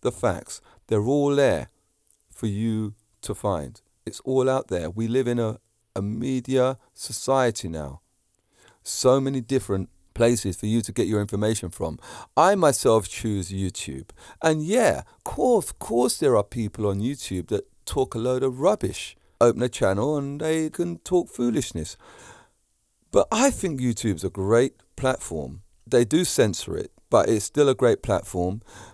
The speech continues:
because there are people who used to be in the broadcast industry that have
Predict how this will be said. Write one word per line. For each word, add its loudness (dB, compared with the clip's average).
because 2
there 6
are 2
people -2
who 0
used -4
to -8
be -4
in -2
the -2
broadcast 0
industry -2
that 4
have 0